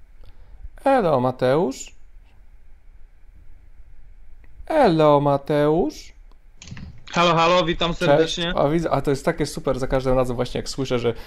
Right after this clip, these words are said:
Speaker 1: że zrywacie się. O mój Boże, co się dzieje? O.
Speaker 2: E, witaj, Jakubie. E, zadzwoniłem do ciebie, żeby podyskutować troszeczkę o życiu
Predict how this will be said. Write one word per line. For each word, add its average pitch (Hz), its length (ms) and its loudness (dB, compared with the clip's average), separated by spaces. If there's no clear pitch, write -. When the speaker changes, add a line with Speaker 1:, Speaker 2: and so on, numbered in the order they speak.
Speaker 1:
że 127 100 -2
zrywacie 131 440 0
się. 131 140 0
O 196 100 4
mój 190 120 6
Boże, 147 180 2
co - 120 -6
się - 140 -8
dzieje? 110 300 -4
O. 160 120 2
Speaker 2:
E, 196 340 4
witaj, 220 500 2
Jakubie. 220 600 2
E, 214 60 -2
zadzwoniłem 214 500 -2
do 214 80 -2
ciebie, 233 560 0
żeby 196 200 -2
podyskutować 214 640 -4
troszeczkę 202 760 0
o 160 200 -4
życiu 196 540 -2